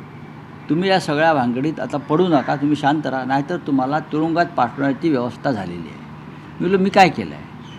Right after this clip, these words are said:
काही करण्याची आवश्यकता नाही. तुम्ही देशात राज्य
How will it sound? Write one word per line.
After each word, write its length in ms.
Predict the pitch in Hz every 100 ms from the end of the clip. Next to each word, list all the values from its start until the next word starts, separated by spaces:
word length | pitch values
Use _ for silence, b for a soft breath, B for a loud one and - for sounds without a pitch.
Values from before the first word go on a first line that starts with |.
| - - -
काही 160 | 151 185
करण्याची 440 | 170 160 180 180
आवश्यकता 520 | 170 175 160 147 170
नाही. 260 | 139 120 101
तुम्ही 220 | 82 82 - - - - - - - - - - - -
देशात 320 | 135 147 180 143
राज्य 300 | 156 156